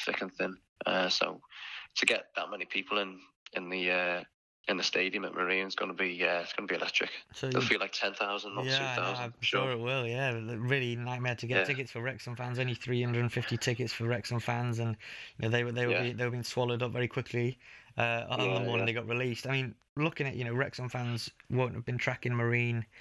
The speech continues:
Speaker 2: kind of week in, week out, but you look at it and you've made a really good start in the league, got seven wins from nine,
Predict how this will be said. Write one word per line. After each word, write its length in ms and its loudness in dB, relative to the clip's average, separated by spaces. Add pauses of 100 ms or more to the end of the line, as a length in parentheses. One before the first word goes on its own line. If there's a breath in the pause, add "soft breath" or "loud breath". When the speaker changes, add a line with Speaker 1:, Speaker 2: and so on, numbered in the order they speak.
(320 loud breath)
Speaker 2:
kind 200 0
of 120 2
week 320 2
in, 160 2
week 260 4
out, 220 0
but 140 -2
you 100 4
look 180 2
at 60 0
it 60 -2
and 100 -4
you've 80 -4
made 160 0
a 40 -4
really 180 2
good 160 -6
start 260 -4
in 80 -6
the 80 -2
league, 300 -2
got 100 -8
seven 340 0
wins 220 0
from 200 0
nine, 420 2